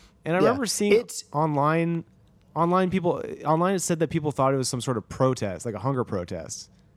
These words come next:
Speaker 1: But, like,
Speaker 2: Yeah.
Speaker 1: does it, it says that in the mo-, it, it must say that in the movie at some point. I just, like, missed it.
Speaker 2: It does, yeah, yeah. The, the reporter, like, ve-, it's, like, a very quick throwaway line. The, the local news reporter is like, "We're here at day whatever of the, her hunger strike or whatever."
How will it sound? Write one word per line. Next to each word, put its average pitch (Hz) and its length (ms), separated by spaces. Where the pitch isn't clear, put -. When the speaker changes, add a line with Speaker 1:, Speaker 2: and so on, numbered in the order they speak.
Speaker 1:
But, 143 160
like, 135 320
Speaker 2:
Yeah. 104 220
Speaker 1:
does 175 180
it, 185 120
it 165 80
says 190 200
that 190 60
in 175 60
the 156 80
mo-, 151 120
it, 151 180
it 160 40
must 180 360
say 151 100
that 127 80
in 117 80
the 120 60
movie 123 140
at 107 60
some 104 140
point. 98 160
I 101 60
just, 110 140
like, 104 100
missed 107 340
it. 87 160
Speaker 2:
It - 140
does, 123 360
yeah, 127 260
yeah. 127 160
The, 143 500
the 147 120
reporter, 131 720
like, 123 180
ve-, 143 80
it's, 147 180
like, 147 100
a 139 60
very 143 220
quick 139 260
throwaway 123 200
line. 113 140
The, 117 260
the 117 160
local 127 260
news 120 140
reporter 113 340
is 101 100
like, 110 160
"We're 131 100
here 170 220
at 147 160
day 147 260
whatever 135 420
of 117 160
the, 110 80
her 117 140
hunger 117 320
strike 101 380
or 104 60
whatever." 95 420